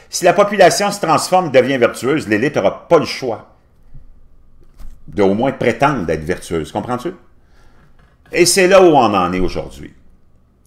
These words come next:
Et c'est vraiment, vraiment important de comprendre ça. C'est pas facile de mettre ça dans la tête des gens parce que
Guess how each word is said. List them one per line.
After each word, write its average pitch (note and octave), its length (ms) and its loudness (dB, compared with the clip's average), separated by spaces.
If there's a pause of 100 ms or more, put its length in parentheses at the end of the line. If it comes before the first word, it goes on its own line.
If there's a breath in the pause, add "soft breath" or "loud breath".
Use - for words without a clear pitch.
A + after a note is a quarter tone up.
Et F#2 80 -10
c'est G2+ 200 -6
vraiment, A2+ 420 0
vraiment G2+ 280 -4
important F#2 420 -6
de A#2+ 60 -10
comprendre E2 380 -6
ça. - 320 -12 (1500)
C'est - 220 -18
pas F2 100 -10
facile D#3 440 -8
de F#2+ 100 -6 (260)
mettre F2 200 -12
ça - 100 -6
dans G2 140 -4
la E2+ 100 -2
tête F2+ 180 -4
des E2 120 -4
gens F#3 200 -10
parce - 240 -6
que F#3+ 240 -4